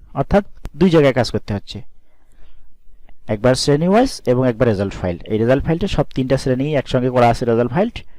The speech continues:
হ্যাঁ, তো আমার যে শ্রেণীর স্টুডেন্ট সংখ্যা বা সারি সংখ্যা কমাবো, ঠিক এই রেজাল্ট ফাইলে এসে সেই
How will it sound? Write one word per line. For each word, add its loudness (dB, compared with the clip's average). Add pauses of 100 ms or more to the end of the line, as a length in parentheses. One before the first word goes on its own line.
(540)
হ্যাঁ, -4 (600)
তো 0 (600)
আমার 2 (340)
যে 4
শ্রেণীর 0
স্টুডেন্ট -4
সংখ্যা -4
বা 2 (1300)
সারি 2
সংখ্যা 0
কমাবো, 4 (680)
ঠিক 4 (120)
এই 0
রেজাল্ট 2
ফাইলে 2
এসে -4 (120)
সেই -2